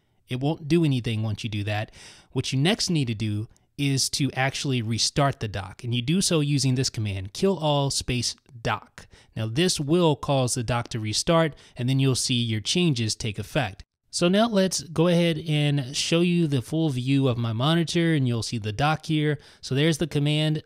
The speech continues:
ready to go. And of course, my dock is below. Once I hit the return key, watch what happens. I'm gonna hit the return key right now.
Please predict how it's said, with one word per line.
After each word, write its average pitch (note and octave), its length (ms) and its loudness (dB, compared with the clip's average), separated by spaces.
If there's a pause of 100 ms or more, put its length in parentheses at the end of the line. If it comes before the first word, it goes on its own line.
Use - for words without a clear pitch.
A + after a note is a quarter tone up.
ready D3 320 0
to C3+ 60 -2
go. D3 420 0 (460)
And A2+ 180 -4
of A2 80 -6
course, C3+ 260 -2
my A#2 140 0
dock A#2+ 320 -2
is A2+ 100 -4
below. C#3+ 440 2
Once C#3+ 360 0
I F3 100 2
hit E3 200 0
the D#3 60 0
return F3+ 400 2
key, F3+ 320 -2
watch C#3 400 0
what D#3+ 100 2
happens. C#3+ 640 -2
I'm - 580 -20
gonna G#2 60 -4
hit A#2+ 140 -4
the A#2 60 -6
return C3 260 -2
key A#2+ 460 -2
right B2+ 640 -2 (600)
now. A2+ 880 -2